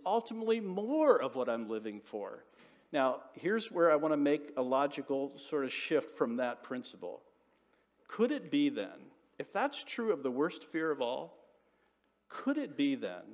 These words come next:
that every want that is denied in my life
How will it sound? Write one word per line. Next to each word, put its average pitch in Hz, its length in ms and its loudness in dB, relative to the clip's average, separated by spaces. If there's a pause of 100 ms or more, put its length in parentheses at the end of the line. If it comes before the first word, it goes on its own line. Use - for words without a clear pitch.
(1040)
that 131 220 -2
every 254 380 2
want 160 640 2 (140)
that 127 140 0
is 131 140 -6
denied 123 460 -2
in 104 140 -8
my 95 160 -12
life 90 400 -12